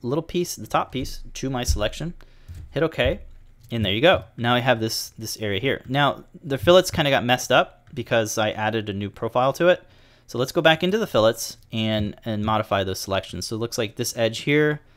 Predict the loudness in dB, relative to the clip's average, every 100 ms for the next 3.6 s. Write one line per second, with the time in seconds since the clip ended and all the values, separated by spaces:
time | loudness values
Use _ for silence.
0 | -20 -20 -20 -20 -12 -6 -6 -6 -6 -6
1 | -4 -6 -4 -6 -4 -4 -4 -6 -8 _
2 | _ -20 -20 -20 _ -8 -8 -8 -10 -6
3 | -6 -6 -10 -10 -10